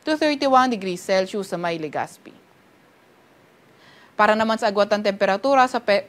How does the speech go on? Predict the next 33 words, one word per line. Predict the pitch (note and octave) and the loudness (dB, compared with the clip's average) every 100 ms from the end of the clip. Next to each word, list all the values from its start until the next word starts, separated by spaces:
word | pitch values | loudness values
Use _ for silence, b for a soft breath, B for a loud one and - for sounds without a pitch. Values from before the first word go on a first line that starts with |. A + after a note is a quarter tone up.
| - | -2
Puerto | B3 C4 C4+ | -2 0 0
Princesa, | C4 A3+ B3 A#3 B3 A#3 | 0 -2 0 0 2 2
twenty-four | A#3 F#3+ G3 - G3+ G3+ G3+ B B | 2 -4 -6 -2 0 0 -4 B B
to | D4+ | -6
thirty-two | D4+ D#4+ D#4 D#4 D#4 D#4 | -2 -2 -2 -2 0 0
degrees | B3+ G#3 G#3 A3 | -2 -6 -6 0
Celsius | A#3+ A#3+ A#3+ B3 | 0 0 -2 -4
at | F3 G3 | -4 -2
twenty-five | F#3+ F#3 G3 G3+ G3 G3 - b b | -4 -4 -8 -4 -4 -4 -12 b b
to | D4 | -8
thirty-three | D4+ C#4+ C#4+ C#4 C4+ C#4 C#4 | -2 -2 -2 -4 -6 -6 -6
degrees | A3 F3+ F#3+ F#3 | -6 -8 -8 -4
Celsius | G#3 G3 F#3+ G#3+ G3+ | 0 0 0 -4 -6
sa | F#3 | -8
may | E3+ | -8
Kalayaan | E3 D#3 D#3+ D#3+ E3 D3 | -8 -4 -2 -2 -2 -6
Islands. | D3 C#3+ G#2 - - - _ _ _ _ _ _ b b b b | -10 -10 -12 -16 -20 -20 _ _ _ _ _ _ b b b b
For | A#3+ B3 | -2 0
tomorrow, | A#3+ A#3 B3 B3+ B3 | 2 4 6 6 2
inaasahan | A3+ F#3+ G3 G3+ G3+ | 0 -2 -2 -2 -2
pa | G3 F#3+ | -4 -4
rin | F#3 | -4
natin | F3 F3 F3 F#3 | -4 -4 -6 -8
sa | F#3+ | -8
may | F#3 E3+ | -10 -10
Visayas | E3+ - F3+ F3 F3+ F3 | -10 -6 -4 -2 -2 -4
at | E3+ F3 | -6 -8
Mindanao, | F3 E3 E3+ E3 E3 | -10 -8 -6 -4 -4
partly | F3 F#3 F3+ G3 | -4 -2 -2 -4
cloudy | G3+ G#3+ B3 C4+ | -2 -2 -2 -6
to | |
cloudy | C4+ A#3+ B3 C4+ | -4 -4 -6 -6
skies, | C4 C#4 F4 | -4 -4 -6